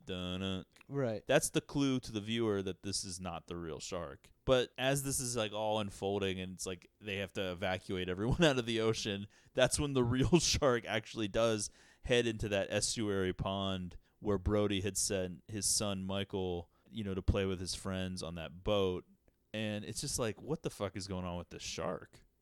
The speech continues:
Speaker 1: The shark has impeccable timing.
Speaker 2: Oh, I know.
Speaker 1: It just,
Speaker 2: Yeah.
Speaker 1: it knew right then that's the moment to go in there.
Speaker 2: Well, this
Speaker 1: and
Speaker 2: shark really, uh, manipulative.
Speaker 1: <laughs>
Speaker 2: I mean, he's really playing mind games with Sheriff Brody in particular.
Speaker 1: So there's this idiot on a rowboat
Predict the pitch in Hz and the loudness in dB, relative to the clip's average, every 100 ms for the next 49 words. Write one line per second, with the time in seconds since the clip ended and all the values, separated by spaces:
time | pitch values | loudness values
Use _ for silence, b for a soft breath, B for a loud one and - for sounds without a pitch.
0 | _ _ _ - - 156 160 120 107 110 | _ _ _ -16 -6 -4 -2 -6 -6 -4
1 | - 135 135 110 107 120 180 135 175 185 | -2 0 0 -4 -4 -4 -2 0 6 8
2 | 156 160 156 - 190 180 170 180 185 160 | 8 6 2 4 4 6 8 10 10 10
3 | 160 160 139 151 147 139 143 - 143 135 | 8 8 6 4 4 6 6 4 4 6
4 | 131 131 139 127 123 127 131 127 135 131 | 6 6 2 6 6 6 4 4 6 6
5 | - 127 123 127 220 233 160 160 196 185 | 8 8 8 6 4 2 0 2 4 4
6 | 165 139 131 - - - _ 156 135 123 | 2 0 -4 -12 -20 -20 _ 2 2 2
7 | 143 139 147 143 123 107 104 104 - - | -2 0 0 2 0 -2 -4 -8 -10 -8
8 | - - - - 180 170 - 208 - 226 | -4 -2 -4 -6 -4 -2 -2 -4 -4 -6
9 | 190 - 226 240 233 208 208 156 151 156 | -6 -8 -6 2 2 4 0 2 0 0
10 | 143 135 120 123 120 b b - - 156 | 0 -4 -2 -4 -6 b b -14 -4 -2
11 | 131 - 123 127 131 120 120 - 135 131 | -2 -6 -4 -2 -2 -6 -6 -6 -4 -4
12 | 113 123 - - - 147 147 160 160 147 | -4 -4 -8 -14 -4 0 2 2 2 0
13 | - 123 123 120 117 104 104 98 104 104 | 2 2 4 2 0 -2 -2 0 2 0
14 | 104 98 92 92 | 2 0 0 -2